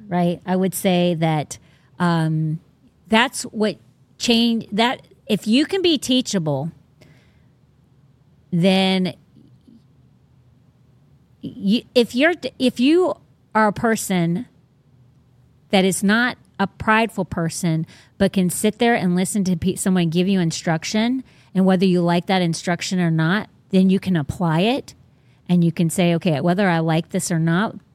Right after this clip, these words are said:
what was said to me was true. I may not liked how it was said to me. I, I, I may have loved how it was said to me, but regardless of what it, how it was, uh, presented to me, it is truth. And with that truth, I will apply it and I will change my life."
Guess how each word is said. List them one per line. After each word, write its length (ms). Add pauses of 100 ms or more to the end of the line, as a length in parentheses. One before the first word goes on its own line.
(100)
what 260
was 140
said 320
to 100
me 160
was 220
true. 340
I 120
may 180
not 240
liked 220
how 140
it 40
was 120
said 200
to 60
me. 180
I, 180
I, 120 (180)
I 100
may 160
have 120
loved 240
how 160
it 60
was 80
said 180
to 60
me, 120
but 200
regardless 760 (360)
of 180
what 320
it, 240 (340)
how 260
it 80
was, 380
uh, 180
presented 540
to 100
me, 280 (1300)
it 160
is 180
truth. 460
And 180
with 220
that 200
truth, 420
I 100
will 160
apply 380
it 160
and 160
I 40
will 140
change 340
my 120
life." 320